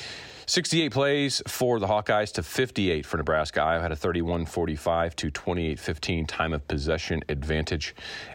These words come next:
Averaged four point one yards per rush on forty rushing attempts.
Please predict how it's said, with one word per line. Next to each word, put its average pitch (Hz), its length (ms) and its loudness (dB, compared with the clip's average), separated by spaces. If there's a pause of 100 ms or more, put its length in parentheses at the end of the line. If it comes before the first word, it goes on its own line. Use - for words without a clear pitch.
(100)
Averaged 117 500 0 (120)
four 101 320 2
point 107 400 0
one 95 320 2
yards 82 420 2
per - 220 0
rush - 540 0 (680)
on 92 520 2
forty 123 680 0
rushing 95 480 2
attempts. - 760 -2